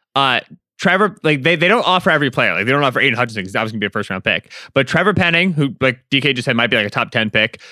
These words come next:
Traylon Burks, Trent McDuffie, I talked about him under seventeen point five, and Zion, uh, Johnson,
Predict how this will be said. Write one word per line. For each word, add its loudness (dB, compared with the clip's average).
Traylon 2
Burks, 0
Trent -2
McDuffie, 0
I 2
talked 0
about 2
him 0
under 2
seventeen -2
point -2
five, 0
and 2
Zion, 0
uh, 2
Johnson, -2